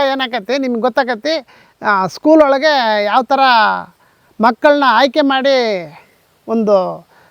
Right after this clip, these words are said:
ಸ್ಪೋರ್ಟ್ಸಲ್ಲಿ ಸ್ಪರ್ಧೆಗೆ ಬಿಡ್ತಾರೆ ಅಂತ. ಇದು ಮಕ್ಕಳ ಥರನೇ. ಇದನ್ನ, ಇದು ಅದೇ ಥರ ಆಯ್ಕೆ ಮಾಡಿ ನೀವು ಸ್ಪರ್ಧೆಯಲ್ಲಿ ಇಟ್ರೆ ಅಂದ್ರೆ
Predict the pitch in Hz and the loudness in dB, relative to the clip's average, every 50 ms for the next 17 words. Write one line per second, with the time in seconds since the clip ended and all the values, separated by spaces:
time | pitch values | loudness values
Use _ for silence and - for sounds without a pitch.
0 | _ _ - _ - 277 302 294 - 294 277 277 277 277 262 220 - _ - 262 | _ _ -8 _ 2 2 2 2 2 -2 -4 -2 -2 -2 -2 -2 -4 _ -2 -2
1 | 277 240 277 285 240 240 269 247 - 277 262 247 226 208 180 160 151 - - _ | 0 0 -2 0 0 0 0 0 2 2 2 2 0 -2 -4 -8 -14 -18 -20 _
2 | _ _ _ _ _ _ _ _ _ _ _ _ _ _ _ _ - 240 254 349 | _ _ _ _ _ _ _ _ _ _ _ _ _ _ _ _ -6 -2 2 4
3 | 381 330 269 269 - - 320 247 - 302 285 285 277 240 165 - _ _ _ _ | 4 6 4 4 4 2 2 2 2 0 0 0 -2 -4 -6 -8 _ _ _ _
4 | _ _ _ _ _ _ _ _ _ _ _ - 240 240 302 294 302 302 269 247 | _ _ _ _ _ _ _ _ _ _ _ 0 2 4 4 4 4 4 4 4
5 | 240 294 359 349 330 311 294 320 311 - - 302 302 277 247 277 277 247 311 285 | 4 6 6 6 6 4 4 2 2 2 2 0 2 2 2 0 -2 -2 -2 -2
6 | 277 277 277 269 302 294 269 269 262 254 247 240 240 220 190 - _ - 247 262 | -2 -2 -2 -4 -4 -6 -6 -6 -6 -6 -6 -6 -8 -8 -10 -6 _ 0 0 2
7 | 254 240 302 285 285 277 277 277 285 262 254 240 233 220 220 233 262 240 - 311 | 4 4 4 4 4 4 2 0 0 2 2 0 0 -2 -2 -2 -2 0 2 2
8 | 294 262 226 190 175 202 269 294 | 2 2 0 -4 -4 -4 -4 -6